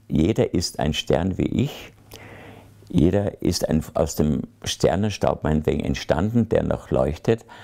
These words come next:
aber er war nur diffus. Nicht so, wie ein Stern am Himmel heute leuchtet, am Abend und vibriert und zittert. Also es waren im Prinzip tote Sterne. Das war meine Empfindung. Und, äh,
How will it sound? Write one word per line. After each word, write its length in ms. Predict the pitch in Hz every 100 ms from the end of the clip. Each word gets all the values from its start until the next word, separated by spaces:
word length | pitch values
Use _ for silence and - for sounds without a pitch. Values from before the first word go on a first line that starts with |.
| - -
aber 280 | - - -
er 100 | 80
war 120 | 82
nur 180 | 98 110
diffus. 720 | 110 101 - 95 80 - - - - - -
Nicht 200 | 95 -
so, 220 | 107 104
wie 80 | 95
ein 100 | 78
Stern 300 | - 73 85
am 140 | 78
Himmel 300 | 90 104 98
heute 260 | 82 - 80
leuchtet, 600 | - 90 104 - 107 -
am 140 | 76
Abend 500 | - - 82 113 - - - - - -
und 300 | 80 80 - - - - - - -
vibriert 500 | 85 - 80 110 117
und 160 | 87 80
zittert. 500 | - - - - -
Also 180 | 76
es 160 | 80 -
waren 200 | 80 - -
im 140 | 82
Prinzip 520 | 85 78 - 92 _
tote 360 | - 113 131 78
Sterne. 400 | - 65 60 -
Das 200 | - -
war 100 | 95
meine 260 | 95 98
Empfindung. 600 | - 95 - 95 71 64 - - - - - - - - - -
Und, 500 | - - 69 71 - -
äh, 260 | 64 64